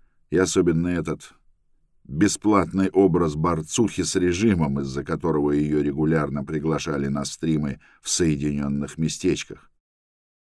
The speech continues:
Не думаю, что команду прижать П С Р Т к ногтю дали с самого низа. Скорее всего, выслуживался какой-то гомик-прокурор. Поэтому есть шанс, что по следующей амнистии ее отпустят,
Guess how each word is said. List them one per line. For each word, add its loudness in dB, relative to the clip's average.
Не 4
думаю, 4
что -2
команду 0
прижать 0
П 4
С -2
Р 0
Т -2
к -10
ногтю -2
дали 2
с -4
самого 0
низа. 0
Скорее 4
всего, 4
выслуживался 4
какой-то 2
гомик-прокурор. 4
Поэтому 2
есть 4
шанс, 0
что -2
по -2
следующей 2
амнистии -2
ее 0
отпустят, -2